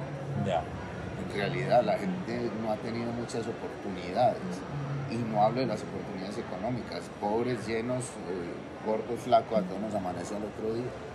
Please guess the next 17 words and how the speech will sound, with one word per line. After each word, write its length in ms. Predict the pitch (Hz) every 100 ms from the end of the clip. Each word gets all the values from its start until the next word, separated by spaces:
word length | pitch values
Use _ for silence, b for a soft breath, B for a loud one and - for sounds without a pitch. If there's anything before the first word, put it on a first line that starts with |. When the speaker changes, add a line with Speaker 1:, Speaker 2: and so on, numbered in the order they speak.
| - - - -
Speaker 2:
pero 220 | 101 98
no 100 | 92 -
tener 300 | 110 117 117
a 160 | 113 113 -
qué 140 | 123
asirse, 640 | 110 - 139 127 107 117 107
algo 260 | 101 117
que 60 | 120
le 140 | 95 92
dé 60 |
una 160 | 98 113
validez, 580 | 98 82 85 92 113 -
que 100 | 107
le 60 | 87
convalide 720 | 98 90 90 87 92 113 117
a 40 |
usted 400 | 98 95 - 107